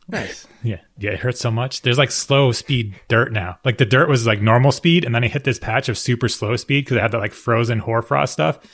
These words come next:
Speaker 2: And it felt like somebody just put both my
Speaker 1: Yeah.
Speaker 2: brakes on. And then I was in the air and was like, "This is not gonna be a good thing." <laughs> Like, I, uh, it hurt.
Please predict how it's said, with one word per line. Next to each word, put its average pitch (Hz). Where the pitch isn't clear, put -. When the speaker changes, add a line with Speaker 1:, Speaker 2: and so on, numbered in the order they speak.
Speaker 2:
And 131
it -
felt 131
like 131
somebody 123
just 107
put 147
both 123
my 120
Speaker 1:
Yeah. 107
Speaker 2:
brakes 110
on. 156
And 117
then 123
I 117
was 117
in 113
the 127
air 120
and 123
was 98
like, 98
"This 110
is 98
not 98
gonna 104
be 95
a 95
good 92
thing." 104
<laughs> -
Like, 135
I, -
uh, 101
it 110
hurt. 95